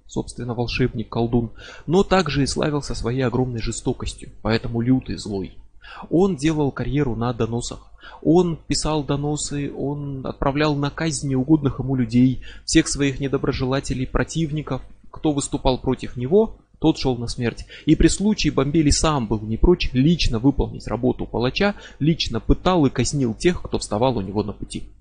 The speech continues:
Он работал с ртутью и пытался превратить ее в лекарство. И, возможно, тут дело в недоразумении, поскольку в алхимии есть представление о соли, сере и ртути, как о трех первоначалах.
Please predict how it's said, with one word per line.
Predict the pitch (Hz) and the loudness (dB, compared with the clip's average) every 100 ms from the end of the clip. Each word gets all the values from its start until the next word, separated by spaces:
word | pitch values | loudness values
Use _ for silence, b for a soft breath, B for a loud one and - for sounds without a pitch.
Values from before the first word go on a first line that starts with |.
| - b - | -20 b 4
Он | 175 180 | 4 6
работал | 165 175 143 | 2 2 0
с | - - | -4 -6
ртутью | - - 143 - 160 208 | -8 -2 0 0 0 0
и | - 139 | 0 0
пытался | - 170 175 - | 0 0 -2 -2
превратить | - 113 113 170 - | -4 -4 -4 -4 -4
ее | 117 135 | -2 -2
в | |
лекарство. | 120 113 123 - - - - - B B B | -2 -4 -4 -6 -10 -12 -16 -18 B B B
И, | 147 151 | -2 0
возможно, | 151 151 175 208 190 180 170 156 - - - | 0 0 0 0 0 0 0 -2 -8 -12 -2
тут | 160 131 | 0 4
дело | 156 151 | 4 4
в | 120 | 2
недоразумении, | 131 131 123 139 160 127 101 | 2 2 2 2 2 2 0
поскольку | 107 - 131 - | -2 -2 -2 0
в | 123 | 0
алхимии | 127 190 180 131 | 0 0 0 2
есть | 131 123 | 2 0
представление | - - 127 127 117 104 90 B B B - | -4 -4 -2 0 -2 -4 -12 B B B -6
о | |
соли, | 135 - 202 202 131 - - - - | -4 -2 -2 -2 -4 -6 -14 -14 -12
сере | - - 170 160 | -6 0 2 2
и | - 135 | 2 0
ртути, | - - 160 - - - | -2 -2 -4 -4 -6 -6
как | 110 117 | -4 -4
о | |
трех | - 185 - | 4 4 4
первоначалах. | 139 127 127 131 151 120 78 | 0 -2 -4 -4 -4 -4 -8